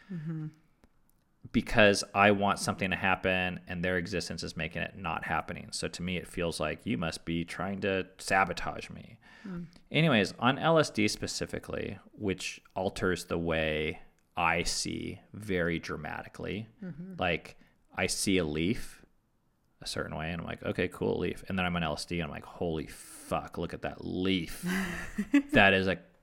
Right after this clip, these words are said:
Speaker 2: craziest thing I've
Speaker 1: You
Speaker 2: ever
Speaker 1: stare at it
Speaker 2: seen.
Speaker 1: for, like, an hour.
Speaker 2: And guess what? Nothing's changed. The leaf is the same,
Speaker 1: Mm.
Speaker 2: but the way I see it, I'm
Speaker 1: Yeah.
Speaker 2: different.
Speaker 1: Mm-hmm.
Speaker 2: And when I've been around my kids, and when I've seen my kids,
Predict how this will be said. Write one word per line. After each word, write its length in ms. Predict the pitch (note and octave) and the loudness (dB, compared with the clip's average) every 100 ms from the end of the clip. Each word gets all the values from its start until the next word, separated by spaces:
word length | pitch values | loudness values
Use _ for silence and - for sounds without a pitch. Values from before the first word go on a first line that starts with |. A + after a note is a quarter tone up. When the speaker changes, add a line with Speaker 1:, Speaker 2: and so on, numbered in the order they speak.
| _ | _
Speaker 2:
craziest 640 | - C3+ A#2 A2 G2+ F#2+ - | 0 6 8 8 6 4 2
thing 140 | G2 | 2
I've 100 | F2+ | 2
Speaker 1:
You 60 | G#2 | 2
Speaker 2:
ever 100 | E2+ | 4
Speaker 1:
stare 320 | - F#3 F3+ | 6 10 12
at 100 | E3+ | 12
it 60 | E3 | 10
Speaker 2:
seen. 60 | D#3+ | 4
Speaker 1:
for, 120 | E3+ | 2
like, 160 | D#3+ | 4
an 80 | D#3+ | 4
hour. 380 | - D#3 D#3 E3 | 6 6 8 8
Speaker 2:
And 180 | A#2+ A2 | 6 8
guess 300 | A2+ G#2 - | 8 8 6
what? 260 | G2 - | 4 2
Nothing's 500 | G2 F#2+ F#2 G2 F2 | -2 -2 -2 -4 -6
changed. 440 | - - F#2 D#2+ - | -6 -4 -4 -4 -4
The 80 | F2 | -2
leaf 320 | F#2 F#2 F#2+ | 0 0 0
is 100 | F2 | -4
the 100 | E2+ | -4
same, 580 | - F2 D#2 F2+ B2+ - - | -4 -4 -4 -6 -8 -10 -8
Speaker 1:
Mm. 260 | E3 D3 | -6 -4
Speaker 2:
but 140 | C3 A2 | -2 0
the 80 | |
way 240 | F#2 F#2+ F#2+ | 2 2 4
I 100 | E2+ | 2
see 480 | - - - F2+ A2 | 0 -4 -2 2 4
it, 320 | C#3+ - - | 2 -2 -8
I'm 160 | F#2+ F2 | -6 0
Speaker 1:
Yeah. 120 | D3+ | 2
Speaker 2:
different. 440 | C#3+ - - - - - F#3 | 2 0 -4 -10 -12 -16 -8
Speaker 1:
Mm-hmm. 240 | E3 E3 | -6 0
Speaker 2:
And 160 | G#2+ G#2 | 4 6
when 120 | G2+ | 6
I've 180 | F#2 - | 4 4
been 160 | G#2+ | 4
around 200 | B2+ C#3 | 6 4
my 100 | A#2 | 2
kids, 400 | - - - - | 0 -2 -4 -4
and 80 | F2+ | -6
when 80 | F2+ | -4
I've 140 | E2+ | -4
seen 340 | - - A2+ A2 | -6 -2 0 2
my 140 | E2+ | 0
kids, 580 | - - D#2 - - | -2 -6 -6 -6 -10